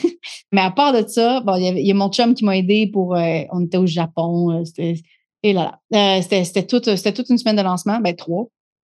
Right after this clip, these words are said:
Mais j'étais seule, tu sais, j'avais pas personne pour m'aider. La deuxième année, peut-être une personne. Deux, la troisième année, là, on était,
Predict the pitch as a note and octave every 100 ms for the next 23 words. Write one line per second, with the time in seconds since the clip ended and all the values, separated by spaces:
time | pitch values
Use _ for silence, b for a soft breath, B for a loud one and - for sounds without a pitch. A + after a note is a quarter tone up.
0 | - G#3 A3 E4 D#4+ C4+ C4 G3 B3 A#3
1 | G#3 C#4+ D4 B3+ C4+ B3+ G#3+ G3 A#3 A3+
2 | F#3 G#3 B3 A#3 G#3 A3+ B3 B3 G#3+ G#3
3 | A3+ A3 A3 - A3+ A3+ A3+ G3+ G3+ G3+
4 | G3 - A#3 A3+ A3 G3+ G#3 A3+ G#3+ F#3+
5 | F#3 F#3+